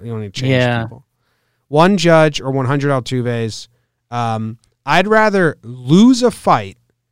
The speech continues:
Speaker 1: to one Aaron Judge
Speaker 2: Yeah.
Speaker 1: than win a fight versus <laughs> hundred Altuves. <laughs> Fucking punch me once and get it over with.
Speaker 2: Yeah, possum. Possum hard.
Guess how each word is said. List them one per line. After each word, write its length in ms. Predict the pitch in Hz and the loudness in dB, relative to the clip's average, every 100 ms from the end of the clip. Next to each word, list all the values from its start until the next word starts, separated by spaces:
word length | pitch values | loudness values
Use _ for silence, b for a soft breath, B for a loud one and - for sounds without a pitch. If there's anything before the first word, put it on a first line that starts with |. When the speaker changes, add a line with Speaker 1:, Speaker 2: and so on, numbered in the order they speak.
| _ _ _ | _ _ _
Speaker 1:
to 100 | - | -6
one 540 | 143 123 151 175 180 185 | -4 0 0 0 -2 -4
Aaron 340 | 160 160 147 | -2 -2 -2
Judge 500 | 120 131 107 95 - | -2 -4 -4 -10 -8
Speaker 2:
Yeah. 320 | 160 185 117 104 | 0 2 2 0
Speaker 1:
than 380 | 151 127 117 | -2 -2 -4
win 240 | 127 208 233 | 4 4 4
a 100 | 123 | -2
fight 400 | - 113 101 104 _ _ _ _ _ - | -6 -6 -6 -12 _ _ _ _ _ -10
versus 340 | 131 131 - | -6 -2 0
<laughs> 20 | |
hundred 360 | 190 160 - 170 | 0 0 -2 -2
Altuves. 1200 | 123 131 - 196 135 - - - - - - - _ | 0 -2 0 0 0 -4 -10 -12 -12 -14 -12 -14 _
<laughs> 360 | - - - - | -20 -20 -20 -2
Fucking 440 | 190 180 175 131 - | -2 0 -2 -2 -2
punch 280 | 151 180 202 | -2 0 0
me 80 | |
once 260 | 175 170 170 | 2 2 -2
and 100 | 143 | -4
get 140 | 147 | -2
it 60 | 135 | 0
over 260 | 139 135 95 | 0 -2 -6
with. 240 | _ _ _ _ _ _ _ _ _ _ - | _ _ _ _ _ _ _ _ _ _ -10
Speaker 2:
Yeah, 340 | 123 120 113 _ | -8 -6 -10 _
possum. 540 | - 135 131 - 120 110 _ _ _ _ - | -4 -2 -2 -4 -14 -18 _ _ _ _ -10
Possum 400 | 123 123 123 117 | -8 -8 -10 -12
hard. 380 | 123 123 113 | -8 -8 -8